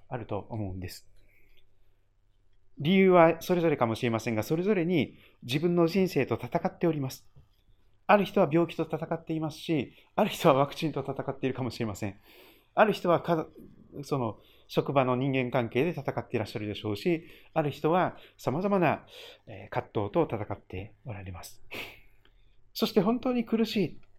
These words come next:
辛い。この苦しみがあとどれぐらい続くんだろうか。あまりにも、えー、その痛みや苦しみがひどいとですね、何かそれが永遠に続いてしまうかのような錯覚を持ちます。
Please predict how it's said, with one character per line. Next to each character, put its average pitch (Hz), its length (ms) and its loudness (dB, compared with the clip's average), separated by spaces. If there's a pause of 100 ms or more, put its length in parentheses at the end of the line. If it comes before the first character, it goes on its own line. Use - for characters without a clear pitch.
(140)
辛 202 260 0
い。 - 180 -6 (1120)
こ 233 100 4
の 226 100 6
苦 226 180 2
し - 120 -2
み 196 140 2
が 185 400 2
あ 185 60 0
と 175 100 0
ど 196 100 4
れ 285 80 2
ぐ 277 80 2
ら 226 80 4
い 185 60 0
続 170 300 -4
く 202 60 2
ん 180 40 2
だ 160 100 2
ろ 127 120 0
う - 20 0
か。 - 180 -4 (2250)
あ 151 100 0
ま 175 80 6
り 190 100 2
に 175 80 4
も、 120 420 4 (120)
え - 100 -18 (460)
ー、 - 60 -14 (240)
そ - 160 -2
の 123 80 2
痛 139 180 6
み 139 80 2
や 113 80 4
苦 131 160 0
し 127 140 -6
み 120 60 -2
が 110 120 2
ひ 131 120 -8
ど 160 120 4
い 120 80 -2
と 107 80 -4
で 92 120 -6
す - 80 -8
ね、 127 180 0 (520)
何 170 160 4
か 135 80 4
そ 175 120 4
れ 160 60 6
が 151 100 8
永 196 180 6
遠 208 140 4
に 185 80 2
続 208 200 0
い 196 60 0
て 202 80 4
し 185 100 2
ま 180 100 4
う 160 40 2
か 135 120 0
の 113 60 2
よ 110 60 -2
う - 40 -2
な 101 60 -2
錯 - 220 -4
覚 165 260 -2
を 139 440 2
持 123 100 -6
ち - 140 -10
ま - 80 -8
す。 - 200 -14